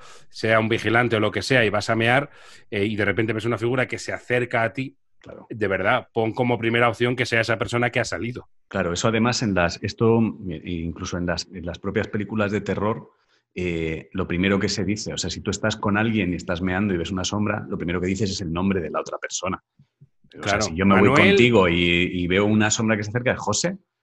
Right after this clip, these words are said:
Speaker 2: entonces si no me contestas, a lo mejor me agobio un poco, pero yo creo que si
Speaker 1: Hostia,
Speaker 2: alguna vez
Speaker 1: pero
Speaker 2: vais a un
Speaker 1: ahí, ahí
Speaker 2: cortijo
Speaker 1: has llegado a una cosa muy bonita. O sea, tú imagínate que el tío está ahí y,
Speaker 2: Sí.
Speaker 1: y su amigo se llama Manuel y hace, "Manuel", y no es Manuel.
Speaker 2: Que bueno,
Speaker 1: Que es,
Speaker 2: pues
Speaker 1: que es
Speaker 2: ahí,
Speaker 1: un misterio chungo, de
Speaker 2: pues
Speaker 1: verdad.
Speaker 2: ahí, ahí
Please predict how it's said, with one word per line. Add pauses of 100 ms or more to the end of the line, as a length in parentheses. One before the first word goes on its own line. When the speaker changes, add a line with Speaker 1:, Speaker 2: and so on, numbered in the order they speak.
Speaker 2:
entonces
si
no
me
contestas,
a
lo
mejor
me
agobio
un
poco,
pero
yo
creo
que
si
Speaker 1:
Hostia,
Speaker 2:
alguna
vez
Speaker 1:
pero
Speaker 2:
vais
a
un
Speaker 1:
ahí,
ahí (300)
Speaker 2:
cortijo (720)
Speaker 1:
has
llegado
a
una
cosa
muy
bonita.
O
sea,
tú
imagínate
que
el
tío
está
ahí (380)
y,
Speaker 2:
Sí.
Speaker 1:
y
su
amigo
se
llama
Manuel
y
hace, (220)
"Manuel",
y
no
es
Manuel. (640)
Speaker 2:
Que
bueno,
Speaker 1:
Que
es,
Speaker 2:
pues
Speaker 1:
que
es
Speaker 2:
ahí,
Speaker 1:
un
misterio
chungo,
de
Speaker 2:
pues
Speaker 1:
verdad.
Speaker 2:
ahí,
ahí